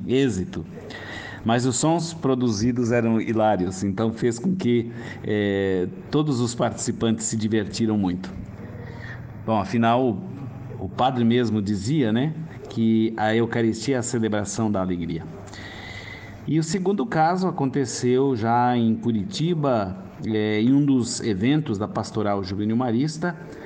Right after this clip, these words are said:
Como todos sabem, o padre Hilário foi um dos nossos assessores em relação à Pastoral Juvenil Marista. É, então,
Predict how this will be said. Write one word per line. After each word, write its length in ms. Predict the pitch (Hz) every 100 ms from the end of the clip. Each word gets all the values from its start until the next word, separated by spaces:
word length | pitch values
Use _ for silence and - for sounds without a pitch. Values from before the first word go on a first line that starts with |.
| - - - - -
Como 560 | 95 95 101 95 92 92
todos 300 | 107 95 92
sabem, 600 | - 117 123 123 135 139
o 140 | 131 101
padre 680 | 95 107 104 98 98 101 -
Hilário 460 | 120 104 104 113
foi 220 | 113 107 104
um 100 | 104
dos 260 | 98 92
nossos 560 | 98 101 95 92 92 - - -
assessores 840 | 95 - 92 - 131 101 92 - -
em 40 |
relação 420 | 92 92 92 104
à 40 | 95
Pastoral 500 | 98 95 104 95 95
Juvenil 280 | 90 98 95
Marista. 560 | 101 101 123 - - - - - - - - - - - - - -
É, 680 | - 107 110 107 104 101 98 101 - - - - - - -
então, 580 | 143 - 135 151 170